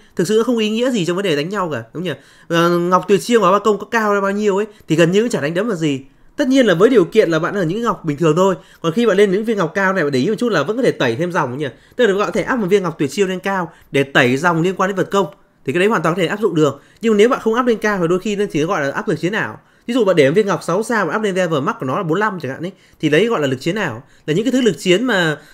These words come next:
không giúp bạn tăng sức mạnh, chỉ giúp bạn tăng con số lực chiến thôi. Thì đây nói chung thì với, nếu bạn muốn lực chiến cao thì bạn chịu khó up ngọc lên nhiều nhiều một chút.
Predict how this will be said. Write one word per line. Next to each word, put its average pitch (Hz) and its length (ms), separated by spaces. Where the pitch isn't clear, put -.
không 247 180
giúp 262 140
bạn 220 160
tăng 208 120
sức 247 140
mạnh, 170 260
chỉ 127 120
giúp 226 120
bạn 208 160
tăng 180 140
con 185 80
số 175 140
lực 196 100
chiến 151 200
thôi. 208 120
Thì 143 60
đây 175 180
nói 214 80
chung 220 180
thì 170 140
với, 190 340
nếu 175 120
bạn 202 140
muốn 208 100
lực 208 100
chiến 175 180
cao 214 220
thì 139 60
bạn 139 100
chịu 139 160
khó 165 280
up 226 80
ngọc 170 220
lên 160 120
nhiều 143 120
nhiều 127 180
một 120 100
chút. 240 160